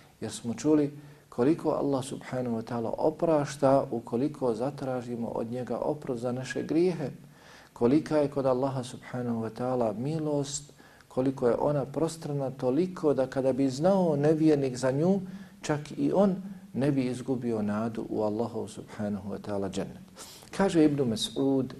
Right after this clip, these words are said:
radijallahu ta'ala, plemeniti ashab, Abdullah ibn Mas'ud, radijallahu ta'ala, kaže: „Propast dolazi sa dvoje. Čovjek biva upropašten sa dvije osobine,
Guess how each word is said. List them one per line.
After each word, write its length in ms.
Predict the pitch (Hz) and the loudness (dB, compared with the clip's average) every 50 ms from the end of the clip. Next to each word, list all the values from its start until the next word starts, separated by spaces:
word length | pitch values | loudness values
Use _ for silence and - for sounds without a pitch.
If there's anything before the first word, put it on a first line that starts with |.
| - - - - | -18 -20 -12 -6
radijallahu 640 | - 120 117 110 117 110 104 104 113 117 113 117 104 | -2 -2 -2 0 0 0 2 4 2 2 2 0 -4
ta'ala, 260 | - 95 90 85 85 85 - | -6 -4 -6 -6 -6 -2 2
plemeniti 400 | 131 135 131 120 104 - - 90 | 2 4 4 2 -2 -4 -4 -6
ashab, 360 | 90 - - - 147 156 151 156 - - - - - - - | -6 -2 2 6 6 6 6 4 -2 -14 -18 -18 -18 -14 -10
Abdullah 380 | - 101 104 123 147 147 143 123 | -6 0 4 6 8 8 8 6
ibn 140 | 110 104 113 | 6 4 0
Mas'ud, 480 | 107 104 - - - - 147 139 120 | -4 -4 -4 -6 -4 -2 0 0 2
radijallahu 580 | 117 117 101 113 117 110 113 120 127 120 110 120 | 0 0 0 0 2 2 2 2 2 0 -2 -4
ta'ala, 320 | - 117 117 117 113 107 104 | -2 0 0 2 0 0 0
kaže: 420 | 110 135 147 160 160 160 175 165 165 165 - - - - - - - _ | 4 6 6 6 8 6 6 4 4 0 -8 -18 -20 -20 -20 -20 -20 _
„Propast 800 | - - 160 180 190 185 - - 165 160 160 151 147 - - - - - - - - | 2 4 6 6 6 6 6 8 10 10 10 8 6 2 -6 -10 -12 -18 -20 -14 -8
dolazi 600 | 135 123 117 139 147 156 156 151 131 - 135 123 | -4 2 6 6 8 8 8 6 4 2 -2 -2
sa 220 | - - - 120 | -2 0 0 0
dvoje. 400 | 107 107 110 135 135 120 98 - - - - - - - - | 0 2 6 6 8 8 6 4 -2 -10 -18 -20 -20 -20 -6
Čovjek 440 | - - 180 170 160 156 143 127 - | 0 2 2 4 6 4 4 4 2
biva 340 | 135 131 160 165 156 143 131 | 2 4 6 6 6 6 4
upropašten 880 | 127 123 127 - 151 170 170 170 - 165 156 147 143 - - 151 135 131 | 4 2 2 2 2 2 2 4 4 4 4 2 0 0 0 0 0 0
sa 180 | - - 131 | 2 2 2
dvije 280 | 123 123 156 185 180 160 | 2 4 4 6 8 6
osobine, 580 | 131 117 - 120 110 98 113 110 110 107 98 | 6 6 4 4 4 4 4 2 2 0 -2